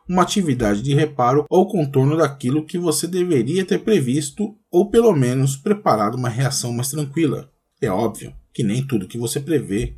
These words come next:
é possível de fazer. Neste caso, existe um risco que deve ser conhecido, medido e declarado. Outras questões como boa comunicação, organização nas sequências e cadências dos trabalhos, especificação de contratações,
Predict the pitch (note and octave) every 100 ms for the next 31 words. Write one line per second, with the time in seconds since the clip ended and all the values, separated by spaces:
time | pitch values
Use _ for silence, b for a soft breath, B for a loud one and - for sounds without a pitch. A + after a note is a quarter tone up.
0 | - C#3+ F3+ C3+ G2 F2+ G2 - B2+ G#2+
1 | B2 - - - B2+ - A#2+ A#2 A#2+ -
2 | - - _ - D3 D#2+ - C#3 F#2 A2
3 | - - D#2+ D2 C2+ F#2 - D3 C3+ -
4 | F2+ - - - _ - C#3+ - E2 C#2+
5 | A#2 - - D3+ C#3+ D#3+ D#3+ B2+ - -
6 | - G3+ A3 F3 - B2 - C3+ C3 -
7 | D#2+ C2+ E2 B2+ C#3 C3+ C#3+ C#3+ C3+ -
8 | C3+ - - - A2 D3 D#3 C3+ A#2 -
9 | C#3 C#3 C3 - - C#3 C#3 B2 C3+ D#3
10 | B2 G#2 C3+ C3+ C#3 C#3 C#3+ F#2+ A2+ F#2+
11 | C#2 C2+ - _ C2+ - G2+ - - -
12 | F3+ - C3+ C#3 C3+ C#3 - D3 C#3 C#3
13 | A2+ C3+